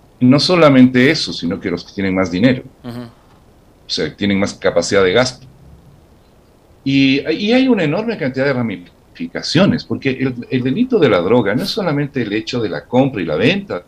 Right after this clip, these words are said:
Speaker 1: de estos
Speaker 2: Ujú.
Speaker 1: productos ilegalizados, sino que también tiene que ver con todas las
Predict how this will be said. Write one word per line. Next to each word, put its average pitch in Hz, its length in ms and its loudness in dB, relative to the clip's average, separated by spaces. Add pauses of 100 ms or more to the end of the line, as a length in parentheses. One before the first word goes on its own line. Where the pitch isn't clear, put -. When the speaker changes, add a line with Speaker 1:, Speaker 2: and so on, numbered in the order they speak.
Speaker 1:
de 87 100 -10
estos - 180 -20
Speaker 2:
Ujú. 107 200 -20
Speaker 1:
productos 90 560 -12 (560)
ilegalizados, 156 920 -2 (580)
sino 139 340 -2
que 180 80 -8
también 135 360 0
tiene 147 280 -4
que 110 100 -6
ver 127 260 -2
con 127 340 -2
todas 175 340 -4
las - 260 0